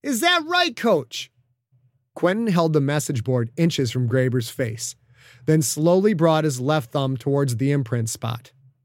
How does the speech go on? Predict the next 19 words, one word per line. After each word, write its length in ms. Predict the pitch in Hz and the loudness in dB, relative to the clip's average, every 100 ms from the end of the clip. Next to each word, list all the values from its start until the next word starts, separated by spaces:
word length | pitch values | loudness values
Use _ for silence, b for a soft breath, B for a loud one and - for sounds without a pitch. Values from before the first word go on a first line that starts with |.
| _ _ _ - | _ _ _ -2
He 160 | 165 | 0
stared 460 | - - 180 185 190 | 0 0 4 4 4
into 180 | 175 147 | 2 2
Graber's 420 | 160 160 147 131 | 2 4 2 -2
angry 400 | 147 160 180 170 | -4 0 2 4
eyes 400 | 139 117 117 117 - _ _ | 2 0 -8 -12 -18 _ _
as 180 | 151 147 | -2 2
his 220 | 165 151 | 2 0
thumb 260 | - 170 180 | 2 0 0
punched 420 | - 160 165 - | -2 -2 -2 -2
home 220 | 160 151 | 0 2
his 160 | 147 131 | 2 0
destiny. 640 | 117 139 120 120 117 113 _ _ _ _ _ _ _ _ | -2 -2 -2 -6 -8 -8 _ _ _ _ _ _ _ _
The 120 | 147 147 | 0 0
board 380 | 131 175 202 | 2 2 2
let 140 | 160 147 | 2 0
out 160 | 139 | 0
a 60 | 127 | -4
small, 560 | - 160 160 165 165 | -4 -2 0 0 -2